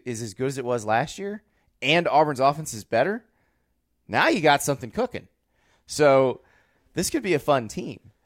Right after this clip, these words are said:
but how, how will they handle Clemson and all those weapons that Clemson has?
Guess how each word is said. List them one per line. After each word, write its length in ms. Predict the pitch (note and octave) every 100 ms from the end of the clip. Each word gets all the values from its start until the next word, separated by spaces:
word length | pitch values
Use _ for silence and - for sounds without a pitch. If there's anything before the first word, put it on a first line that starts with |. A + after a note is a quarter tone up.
| _
but 360 | C3 C3 - _ _ _ _ _ -
how, 380 | B2 D3 D3+ -
how 220 | B2+ D3
will 140 | E3
they 180 | C#3+ C3+
handle 380 | B2 B2+ B2+ A2+
Clemson 480 | - C#3+ D3+ B2+ A2+
and 160 | A2+ -
all 360 | G#2+ A2+ A#2+ A#2+
those 220 | A2+ G2
weapons 360 | G#2 G#2+ G#2 F#2+
that 100 | -
Clemson 320 | G#2+ G#2 F#2
has? 380 | F#2 - -